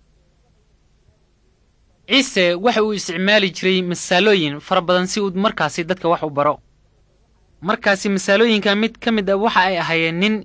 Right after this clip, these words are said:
iyo shaqaalihiisa oo doonayay in ay miro wanaagsan ku abuuraan beertooda. Markii ay habeenkii seexdeen ayaa waxaa yimid cadow oo beertoodii ayaa waxa ay ku abuureen mirooyin xunxun.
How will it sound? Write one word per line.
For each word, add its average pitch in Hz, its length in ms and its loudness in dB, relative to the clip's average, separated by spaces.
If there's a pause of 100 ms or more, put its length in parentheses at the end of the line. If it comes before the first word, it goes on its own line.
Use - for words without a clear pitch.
iyo 185 140 -2
shaqaalihiisa 185 720 -2 (100)
oo 180 120 2
doonayay 185 400 2 (140)
in 202 100 -4
ay 185 140 2
miro 202 200 4
wanaagsan 175 400 0
ku 185 100 -2
abuuraan 160 600 0
beertooda. 151 540 0 (640)
Markii 156 360 -2
ay 190 140 4
habeenkii 208 400 2
seexdeen 190 580 0
ayaa 180 280 0
waxaa 208 260 0
yimid 175 400 -2
cadow 175 300 0 (200)
oo 170 120 0
beertoodii 190 520 2
ayaa 180 220 0
waxa 208 260 0
ay 190 140 0
ku 190 180 -2
abuureen 170 560 0
mirooyin 165 480 0
xunxun. 143 420 -10